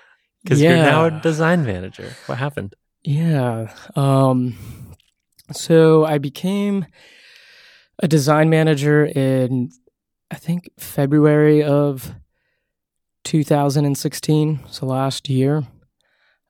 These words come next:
Speaker 2: Um, and it was sort of just a really natural progression. So I had been taking on more responsibility, and it got to a point where the only way for me to have more impact was to sort of step back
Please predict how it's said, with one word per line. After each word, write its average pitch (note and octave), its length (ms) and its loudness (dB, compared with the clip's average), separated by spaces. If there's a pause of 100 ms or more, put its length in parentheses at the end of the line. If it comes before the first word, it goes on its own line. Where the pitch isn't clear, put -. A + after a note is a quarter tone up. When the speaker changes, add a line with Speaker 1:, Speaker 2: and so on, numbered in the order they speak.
Speaker 2:
Um, B2+ 340 0
and D#3 100 2
it F3+ 40 6
was G3 160 2
sort C#4+ 200 0
of D4+ 80 -2
just G#3 180 -2
a F3 60 2
really E3+ 220 4
natural C#3+ 360 0
progression. C3 640 -4
So C#3+ 180 -4
I C3+ 100 0
had C3 280 0
been C#3 400 0 (640)
taking F3 360 2
on D#3+ 220 4
more D3 220 2
responsibility, C#3 1000 0
and C#3 100 -2
it B2+ 80 -4
got D3+ 240 0
to C#3+ 140 -4
a B2+ 60 -4
point C3+ 560 -2
where B2 540 0 (1300)
the D3+ 140 0
only F3+ 140 4
way D#3+ 160 4
for D3+ 160 -4
me D#3 100 -2
to C#3 60 0
have C3 180 -4
more B2 260 -2
impact E3 540 -6
was B2+ 480 -2
to B2+ 460 -4
sort C3 240 -6
of A#2 60 -8
step - 340 -2
back B2+ 420 -2